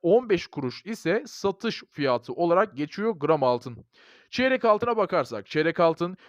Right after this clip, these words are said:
bin dört yüz yirmi yedi lira bugün itibariyle, e, alışı bin dört yüz yirmi yedi lira, satışı ise bin dört yüz elli lira. Yani küsurat yok, direkt tam bin dört yüz elli olarak, e, şu anda bugün için kayıtlarda geçiyor. Şunu belirtelim.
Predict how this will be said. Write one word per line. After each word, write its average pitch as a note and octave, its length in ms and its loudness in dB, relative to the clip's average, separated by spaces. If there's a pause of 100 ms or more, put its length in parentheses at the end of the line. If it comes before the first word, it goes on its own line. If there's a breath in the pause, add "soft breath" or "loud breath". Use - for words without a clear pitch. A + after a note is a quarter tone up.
(140 soft breath)
bin F3 200 -2
dört G#3+ 240 6
yüz F#3 160 -4
yirmi F#3+ 260 -4
yedi G#3+ 260 -2
lira F3+ 400 4
bugün F#3 220 0
itibariyle, D3 760 2 (200 soft breath)
e, B2 240 -2 (160)
alışı D#3+ 460 0
bin F3+ 160 -6
dört C3+ 220 2
yüz A#2+ 160 -6
yirmi A#2+ 200 -6
yedi F3+ 180 -6
lira, G3+ 200 2
satışı F3 440 -2
ise G#3+ 380 0
bin G#3 180 -8
dört A#3 260 4
yüz A#3+ 180 -6
elli E3 340 0
lira. B2+ 240 0 (240 soft breath)
Yani F#3 200 0
küsurat A3 500 2
yok, B3 260 -2
direkt A#3 320 -2
tam A#3 240 4
bin F3+ 160 -8
dört E3+ 220 0
yüz F3 120 -6
elli F3 220 0
olarak, F3 420 0 (100)
e, C3+ 160 0
şu G#3+ 200 4
anda F3+ 280 4
bugün F#3 220 -6
için A3 240 -10
kayıtlarda D#3+ 560 0
geçiyor. C3 560 -6 (580 soft breath)
Şunu A#3 240 -2
belirtelim. G#3 440 0